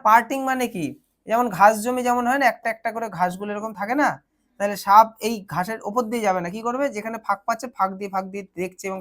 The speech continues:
তার ফাঁক দিয়ে যাওয়ার চেষ্টা করছে। তাহলে পার্টিং গ্রাসের মধ্যে দিয়ে তো সে খুঁজবে, কোথায় রয়েছে আমার শিকারটা, দেখি তো। মানে এখানে বলতে চাই যে ঘাসগুলো একদম ফাঁকা ফাঁকা করে, মানে ফাঁকা ফাঁকা করে সেই ঘাসের ফাঁক দিয়ে সে দেখার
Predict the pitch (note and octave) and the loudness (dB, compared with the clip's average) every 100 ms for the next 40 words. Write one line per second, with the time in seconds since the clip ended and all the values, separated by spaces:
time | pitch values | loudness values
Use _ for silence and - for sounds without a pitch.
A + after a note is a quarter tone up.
0 | F#3 F#3 F3+ F3 F3 F3+ F3 E3+ D#3+ - | -2 -2 -4 -12 -10 -4 -4 -4 -10 -10
1 | D3 C#3 - C#3+ _ _ _ _ _ _ | -10 -10 -14 -20 _ _ _ _ _ _
2 | - G#3 G#3+ A3 A3 A#3+ C#4+ C#4 G#3+ A3+ | 2 4 4 8 8 8 4 2 4 4
3 | A3 B3 A#3+ A3+ A#3+ C4 C4 B3 A#3+ G#3+ | 4 0 0 -2 -6 -6 -6 -8 -8 -10
4 | F#3+ G3+ G3 G3 G#3+ G3+ F#3+ F#3 F3+ E3+ | -10 -10 -10 -4 -4 -2 -4 -6 -10 -12
5 | E3 D#3+ D3+ D3 D#3 F#3 G#3 _ _ _ | -14 -14 -12 -12 -14 -18 -20 _ _ _
6 | _ _ _ F3 G3+ G#3 A3 G3+ G#3 A3+ | _ _ _ -6 -4 -4 -4 -2 0 0
7 | A#3+ D#3+ E3 E3+ F3 G3 G#3+ F#3 G#3 A#3+ | 0 2 0 0 -6 0 2 2 -2 -6
8 | E3+ E3 E3+ E3+ E3 F3+ A3+ D4+ - _ | -8 -8 -6 -6 -6 0 2 2 -2 _
9 | - F#3 - G3+ A#3 A#3+ B3+ A#3+ B3+ C#4 | -8 -4 0 2 4 6 4 6 8 6
10 | C4 C4 A3 - E3+ A3+ A3 G3 G#3 G#3+ | 4 -2 -4 -8 -4 -2 -2 0 0 -2
11 | A#3+ A#3+ F#3+ F#3 | -4 -4 -2 0